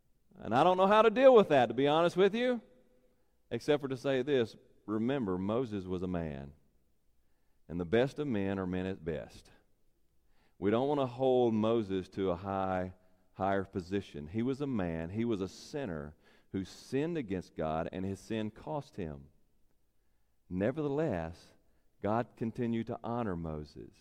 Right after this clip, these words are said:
And though he didn't go into the physical, this world land of promise,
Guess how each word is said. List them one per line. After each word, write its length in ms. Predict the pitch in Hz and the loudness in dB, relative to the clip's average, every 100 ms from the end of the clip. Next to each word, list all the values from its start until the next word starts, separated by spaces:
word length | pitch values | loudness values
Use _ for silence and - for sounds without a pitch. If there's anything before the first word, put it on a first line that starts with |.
| _ _ _ _ _ _ _ | _ _ _ _ _ _ _
And 120 | - 113 | 0 2
though 140 | 123 | 4
he 160 | 151 175 | 4 8
didn't 260 | 208 220 | 6 8
go 220 | 196 202 | 6 8
into 560 | 202 185 180 180 170 165 | 6 4 2 6 8 8
the 200 | 143 143 | 6 2
physical, 920 | - 196 202 156 147 143 131 131 135 | 6 8 8 8 0 4 6 6 6
this 400 | 117 139 185 - | 4 2 2 0
world 720 | 143 147 156 143 135 131 127 - - | -2 4 8 8 8 6 2 -6 -4
land 480 | 117 127 127 123 120 | 2 4 4 2 2
of 200 | 117 - | 0 0
promise, 800 | 117 107 104 107 123 - - | 0 2 2 0 -2 -8 -20